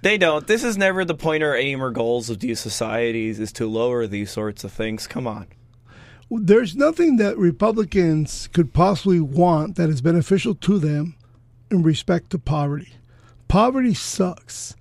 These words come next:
Speaker 2: The question is, how do we get people out of the, the dungeons of the poor? And everybody knows those answers. It's called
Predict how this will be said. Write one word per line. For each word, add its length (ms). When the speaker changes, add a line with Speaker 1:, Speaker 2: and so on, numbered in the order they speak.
Speaker 2:
The 100
question 420
is, 220
how 300
do 60
we 120
get 180
people 500
out 160
of 160
the, 120
the 160
dungeons 580
of 220
the 100
poor? 520
And 140
everybody 460
knows 440
those 580
answers. 680
It's 180
called 800